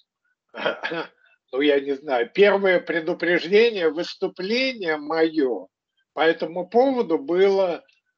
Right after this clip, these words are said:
двадцать восьмого, что ли, февраля на государственном канале украинском.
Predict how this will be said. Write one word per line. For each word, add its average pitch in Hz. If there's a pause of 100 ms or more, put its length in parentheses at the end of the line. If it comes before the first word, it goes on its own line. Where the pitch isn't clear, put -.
(580)
двадцать 170
восьмого, 151
что -
ли, 180
февраля 151
на 139
государственном 190
канале 214
украинском. 147